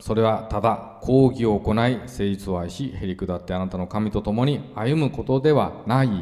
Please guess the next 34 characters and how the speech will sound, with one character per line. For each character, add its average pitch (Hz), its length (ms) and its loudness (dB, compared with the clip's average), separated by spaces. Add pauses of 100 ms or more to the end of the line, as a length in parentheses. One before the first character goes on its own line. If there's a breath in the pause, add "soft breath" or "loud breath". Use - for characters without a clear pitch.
(140)
か」。 - 440 -6 (1200)
ね。 - 400 -10 (560)
旧 110 240 0
約 127 260 0
の 127 120 -2
時 139 260 -4
も、 120 320 -2
新 113 240 -8
約 139 220 -4
の 143 100 -2
時 160 240 -4
も、 143 400 0 (480 loud breath)
結 - 240 -8
局 220 240 0
根 175 340 -2
底 190 160 2
は 175 60 4
一 151 160 2
緒 160 40 0
な 156 100 4
ん - 20 2
で 104 60 0
す 117 40 0
ね。 143 220 4 (220)
ま 117 100 0
あ、 127 40 4
当 127 60 -4
た 160 60 2
り 156 80 0
前 156 160 2
で 143 60 4
す 95 120 2
よ 82 80 -4
ね。 104 360 -6